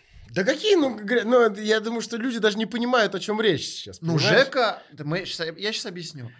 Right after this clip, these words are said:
Speaker 2: Жека не с первого раза запустил "Красаву" вот в том виде успешном, в котором это вышло.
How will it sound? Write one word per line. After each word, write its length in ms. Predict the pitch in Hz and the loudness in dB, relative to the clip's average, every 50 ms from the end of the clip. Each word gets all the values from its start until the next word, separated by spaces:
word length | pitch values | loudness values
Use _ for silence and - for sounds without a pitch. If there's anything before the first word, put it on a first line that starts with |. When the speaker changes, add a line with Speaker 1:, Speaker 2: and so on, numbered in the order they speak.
| _ _ _ | _ _ _
Speaker 2:
Жека 360 | - 123 143 214 269 262 - 220 | -10 -4 0 0 0 0 0 -4
не 160 | 180 208 226 | -2 -2 -4
с 80 | 233 | -4
первого 360 | - - 240 214 175 156 147 151 | -2 2 2 4 4 4 4 4
раза 300 | 165 214 277 302 277 214 | 4 4 2 2 -2 -6
запустил 800 | 185 170 156 156 127 - - 175 185 226 262 269 240 - _ _ _ - | -10 -10 -10 -10 -12 -12 -8 -4 -4 -4 -4 -6 -10 -14 _ _ _ -10
"Красаву" 720 | - 156 156 156 156 - 165 156 147 139 123 117 117 113 | -4 -2 -2 -2 0 2 2 4 4 4 2 0 -4 -4
вот 160 | 120 123 123 | -6 -10 -10
в 60 | - | -10
том 180 | - 143 139 139 | -8 -8 -8 -6
виде 320 | 143 190 240 240 214 175 | -6 -6 -6 -4 -4 -4
успешном, 540 | 156 143 143 - 175 147 135 117 - 123 113 | -4 -4 -6 -6 -6 -6 -6 -6 -8 -10 -12
в 60 | 117 | -10
котором 600 | - - 127 120 175 202 233 247 233 202 185 170 _ _ _ _ _ | -10 -12 -10 -6 -4 -2 -2 -2 -4 -6 -10 -16 _ _ _ _ _
это 220 | - 151 151 185 170 | -14 -12 -10 -8 -6
вышло. 420 | 156 165 151 - - - - - | -6 -6 -6 -6 -8 -12 -16 -20